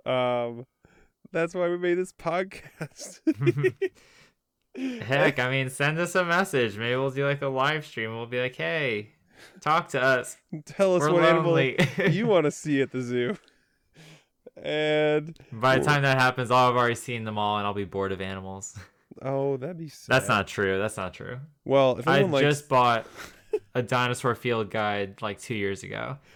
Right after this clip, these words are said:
Speaker 1: I was just gonna
Speaker 2: And,
Speaker 1: say
Speaker 2: uh,
Speaker 1: that.
Speaker 2: Oh, really? Oh, no. <laughs>
Speaker 1: No, I was gonna say if anyone likes dinosaurs, they can message us, and Nick will <laughs> talk with them.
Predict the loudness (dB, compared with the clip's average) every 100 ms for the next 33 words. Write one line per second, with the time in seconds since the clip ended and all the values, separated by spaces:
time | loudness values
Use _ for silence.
0 | -4 2 2 2 2 2 2 2 2 4
1 | 2 0 -4 _ _ _ _ _ _ _
2 | _ _ 4 6 8 6 6 4 4 2
3 | 0 -4 -6 -6 -12 6 10 12 10 6
4 | 2 4 6 6 4 4 4 2 0 0
5 | -2 -2 -4 -4 -6 -8 -10 -8 -8 -6
6 | -6 -8 -20 -4 -2 -2 -4 -4 -4 -6
7 | -6 -6 -6 -12 -4 -4